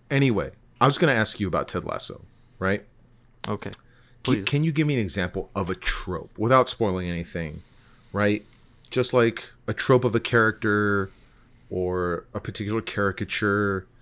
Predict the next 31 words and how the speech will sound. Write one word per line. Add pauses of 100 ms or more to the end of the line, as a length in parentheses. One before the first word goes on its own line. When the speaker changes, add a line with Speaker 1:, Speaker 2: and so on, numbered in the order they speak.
(320)
Speaker 1:
because (420)
I
can
recall
from (1300)
the, (240)
from
the
clips
I've
seen
in
the
trailers, (360)
there
is
sort
of,
like, (420)
there's
a
boss
character, (400)
right?
There's
a
lady
in
charge.
Speaker 2:
Right. (1080)
Yeah.